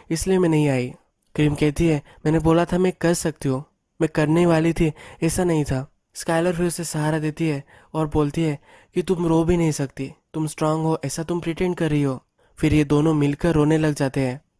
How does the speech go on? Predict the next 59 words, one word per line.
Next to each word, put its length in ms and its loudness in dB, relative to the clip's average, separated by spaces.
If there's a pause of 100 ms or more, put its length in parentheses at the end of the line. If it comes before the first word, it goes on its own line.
(220)
उसने 240 2
उसके 240 0
लिए 140 2
खाना 320 2
लाया 200 2
होता 180 0
है, 180 0 (300)
ये 80 4
उसे 240 2
वो 80 0
फिर 200 0
खिलाती 420 0
है। 200 -2 (280)
जब 160 2
हियरिंग 320 2
में 80 4
होता 180 2
है, 180 -2 (320)
तो 80 2
इस 120 -4
कल्प्रिट 380 -2
के 140 0
लॉयर 460 0
अब 120 -2
अपनी 220 0
गवाही 320 2
दे 140 0
रहे 100 0
होते 220 -2
हैं। 160 -8 (260)
वो 100 0
कहता 260 -2
है 140 -2
कि 120 -10
मेरे 160 -2
क्लाइंट 320 -4
को 100 -4
पता 280 -4
भी 120 0
नहीं 200 -2
है 200 -4 (320)
कि 80 -2
उसने 280 -2
ये 60 -2
किया 340 -2
भी 140 0
है 200 0
या 180 -2
नहीं। 320 -4 (420)
वो 40 -6
बहुत 300 0
ही 40 -2
ड्रंक 340 -2
था 140 0 (400)
और 140 0
वो 60 2
कंस्ट्रक्शन 580 -2
वर्कर 300 0
है, 220 -2